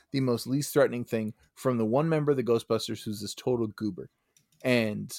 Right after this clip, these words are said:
uh, Go-, goober is my choice of words, but he's a dork. And, uh, we're all there like scientific dorks. This guy's, like, the really excitable dork.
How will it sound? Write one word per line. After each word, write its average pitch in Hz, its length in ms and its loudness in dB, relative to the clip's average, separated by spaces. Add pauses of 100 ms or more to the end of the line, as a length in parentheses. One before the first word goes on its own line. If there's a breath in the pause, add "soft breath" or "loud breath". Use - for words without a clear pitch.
(100)
uh, - 20 -4
Go-, 104 320 -6
goober 104 260 -2
is 98 140 -4
my 98 140 -6
choice 92 260 -8
of 120 120 -6
words, 101 320 -6
but - 180 -6
he's 107 260 -8
a 107 60 -4
dork. 101 360 -4 (460)
And, 101 500 -2 (200)
uh, 107 200 0
we're 120 200 8
all 131 180 12
there 143 200 10
like 117 180 4
scientific 123 480 0
dorks. 117 240 0
This 139 120 -6
guy's, 143 240 0
like, 120 140 0
the 110 80 0
really 110 240 0
excitable 117 640 -2
dork. 135 360 -4